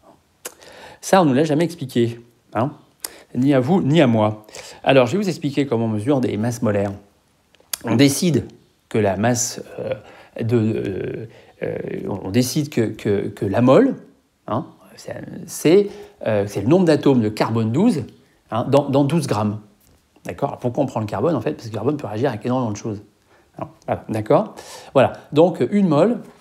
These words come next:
ça, voilà, ça nous ramène à la définition de Na, parce que la masse molaire, il faut forcément la définition de Na, c'est le nombre d'atomes de carbone, euh, dans exactement douze grammes de carbone douze. Alors ensuite, qu'est-ce qu'on fait ?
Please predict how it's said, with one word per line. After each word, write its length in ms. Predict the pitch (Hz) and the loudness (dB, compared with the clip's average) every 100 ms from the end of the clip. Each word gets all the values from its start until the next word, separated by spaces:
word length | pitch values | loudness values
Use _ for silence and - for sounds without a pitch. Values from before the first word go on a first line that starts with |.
| _ | _
ça, 180 | - - 131 | -16 -16 -12
voilà, 140 | 131 90 | -8 -6
ça 140 | - | -6
nous 100 | 98 | -4
ramène 280 | 101 120 120 | 0 2 2
à 40 | |
la 80 | 101 | 0
définition 460 | 104 104 117 - 113 | -4 -4 -6 -4 -2
de 100 | 101 | 0
Na, 220 | 127 196 | 0 0
parce 120 | 196 | -2
que 80 | - | -14
la 80 | - | -12
masse 220 | 98 - | -12 -8
molaire, 260 | 107 131 - | -6 -6 -8
il 80 | |
faut 100 | - | -14
forcément 280 | - - - | -14 -12 -10
la 60 | 110 | -10
définition 400 | 98 98 92 98 | -10 -10 -14 -6
de 60 | |
Na, 260 | 101 143 196 - - | 0 2 0 -4 -18
c'est 160 | - 127 | -4 2
le 60 | |
nombre 140 | 139 196 | 4 4
d'atomes 280 | 170 147 135 | 4 4 2
de 80 | |
carbone, 500 | 117 113 104 131 214 - - _ - | 0 -2 4 4 4 -2 -14 _ -2
euh, 260 | 101 95 | -2 0
dans 200 | 95 139 | 2 2
exactement 380 | - 110 - 143 | 2 -2 0 -2
douze 240 | 135 143 | 0 -2
grammes 200 | 131 147 | 0 0
de 80 | 160 | 0
carbone 320 | 123 156 127 | 0 0 0
douze. 260 | 110 101 98 - _ _ _ _ _ _ _ _ - | -2 -4 -8 -20 _ _ _ _ _ _ _ _ -6
Alors 140 | 101 | -4
ensuite, 180 | 98 - | -4 2
qu'est-ce 200 | 175 - | 2 4
qu'on 120 | 135 | 0
fait ? 320 | 120 117 110 | 2 0 0